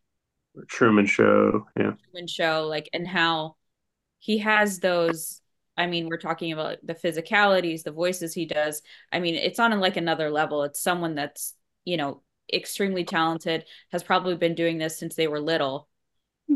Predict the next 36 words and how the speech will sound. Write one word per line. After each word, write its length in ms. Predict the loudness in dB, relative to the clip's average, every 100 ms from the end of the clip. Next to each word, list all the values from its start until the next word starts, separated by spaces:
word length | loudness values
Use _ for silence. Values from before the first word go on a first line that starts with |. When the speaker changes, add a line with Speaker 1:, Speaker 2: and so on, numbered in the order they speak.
| 0 -2
Speaker 2:
Um, 600 | 2 4 2 -2 -12 -16 _ _ _ -16
but 580 | -2 4 4 4 2 -2 _ _ _ _ _ _ -14 -6
I, 240 | -4 -4 -4
I 140 | -2
don't 120 | 2 4
know. 140 | 6
I 140 | 4
think, 180 | 4 -4 -4
I 80 | -4
think 160 | -4
he's 180 | -4 -2
good 140 | -4
at 100 | -4
everything. 520 | -6 -8 -10 -12 -14 -18 _
Yeah. 200 | -16 -14 -16 _ _ _
Speaker 3:
Yo, 200 | 2 4
he, 220 | 4 0 0
he's 260 | -4 -4
great. 480 | 0 4 4 2 0
And 200 | 0 0
his, 420 | 0 2 2 0
his 180 | -2 -2
character 600 | -2 4 4 4 2 2
arc, 360 | 4 6 4 0
and 160 | -4 2
let, 240 | 2 2
let's, 280 | 0 -2 -4
let's 360 | -2 -2 -2 -6
talk 500 | 2 4 4 0 -18 _ -4
about, 360 | 4 6 6 6
more 140 | 4
about 240 | 6 4 4
Jim 220 | 4 4
Carrey 300 | 2 2 4
in 120 | 4
this. 280 | 4 0